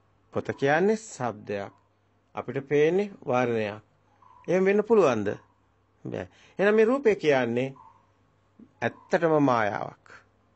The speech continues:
මා රූපමංච විඥාන. දැන් තේරෙනවා.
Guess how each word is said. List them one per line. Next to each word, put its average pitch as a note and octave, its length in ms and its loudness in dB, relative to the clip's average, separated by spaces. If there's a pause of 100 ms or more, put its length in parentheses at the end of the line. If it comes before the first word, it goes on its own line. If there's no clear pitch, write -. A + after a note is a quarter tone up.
(100)
මා G#2 240 0
රූපමංච A2 500 -2
විඥාන. G#2 500 -8 (1600)
දැන් A#2+ 360 0
තේරෙනවා. B2 560 0